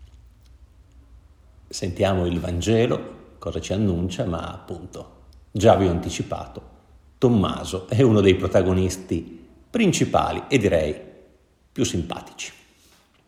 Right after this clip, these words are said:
Siamo al Vangelo secondo Giovanni,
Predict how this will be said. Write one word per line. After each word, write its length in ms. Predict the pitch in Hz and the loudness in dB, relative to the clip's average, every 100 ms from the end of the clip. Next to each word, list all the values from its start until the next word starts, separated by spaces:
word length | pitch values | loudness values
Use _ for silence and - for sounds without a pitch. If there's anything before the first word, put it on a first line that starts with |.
| _ - _ _ _ _ _ _ _ - | _ -20 _ _ _ _ _ _ _ -2
Siamo 480 | - 92 87 85 | 6 6 6 4
al 160 | 82 80 | 4 4
Vangelo 640 | 80 82 80 87 85 80 | 2 0 0 2 2 0
secondo 380 | - - 80 80 | -2 -6 -4 -2
Giovanni, 500 | 78 101 120 147 190 | 2 4 4 4 0